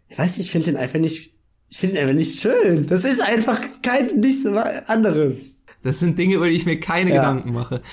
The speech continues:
Speaker 2: Ich glaube, ich wäre auch einfach viel zu faul,
Speaker 1: Ja.
Speaker 2: mich durch die Einstellungen zu graben, um zu gucken, wo ich das dann umstellen
Speaker 1: Das
Speaker 2: kann.
Speaker 1: ist, da ist
Speaker 2: Den,
Speaker 1: der Aufwand.
Speaker 2: auf den Gedanken würde ich niemals kommen.
Speaker 1: Da ist der Aufwand für mich, jetzt irgendwie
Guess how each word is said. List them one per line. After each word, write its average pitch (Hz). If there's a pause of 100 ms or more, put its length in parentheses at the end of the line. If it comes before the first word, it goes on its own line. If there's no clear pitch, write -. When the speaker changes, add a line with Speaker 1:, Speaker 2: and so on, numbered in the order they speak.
(120)
Speaker 2:
Ich -
glaube, 196
ich 147
wäre 208
auch 180
einfach 185
viel 180
zu 170
faul, 160
Speaker 1:
Ja. 123
Speaker 2:
mich 135
durch 151
die 156
Einstellungen 143
zu 135
graben, 123
um 131
zu -
gucken, 147
wo 151
ich 156
das 156
dann 143
umstellen 127
Speaker 1:
Das 151
Speaker 2:
kann. -
Speaker 1:
ist, -
da 170
ist 208
Speaker 2:
Den, 196
Speaker 1:
der 175
Aufwand. 196
Speaker 2:
auf 135
den 196
Gedanken 185
würde 135
ich 147
niemals 165
kommen. 120
Speaker 1:
Da 165
ist 202
der 170
Aufwand 214
für 160
mich, 202
jetzt 160
irgendwie 175